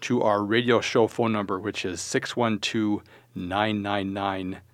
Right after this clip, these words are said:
three four two six. We are living in a unique time in human history.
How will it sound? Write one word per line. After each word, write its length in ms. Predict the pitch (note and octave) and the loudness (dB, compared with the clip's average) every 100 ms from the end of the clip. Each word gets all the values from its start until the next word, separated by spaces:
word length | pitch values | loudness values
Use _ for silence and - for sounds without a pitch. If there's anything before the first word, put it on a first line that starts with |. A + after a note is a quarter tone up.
| _ | _
three 500 | - - F2+ A2 C3 | -20 -8 -2 -2 -2
four 360 | - A2+ A2+ | 2 6 6
two 240 | A2+ - B2 | 4 0 -2
six. 440 | - B2+ - - - - - - - - - _ | 4 4 4 -6 -12 -20 -20 -18 -20 -20 -20 _
We 240 | A2+ E3+ | 0 6
are 80 | G3+ | 6
living 300 | C3 D3 B2+ | 8 6 4
in 100 | A#2+ | 2
a 80 | A2 | 2
unique 480 | G2+ G#2 A#2 C#3 - | 0 -2 -2 -2 -4
time 400 | C3+ A#2 G2+ G#2 | 0 2 0 -4
in 200 | G2+ F#2+ | -8 -10
human 340 | F2+ A2+ A#2 | -6 -2 -2
history. 460 | G2+ F#2 - F#2 | -2 -6 -6 -6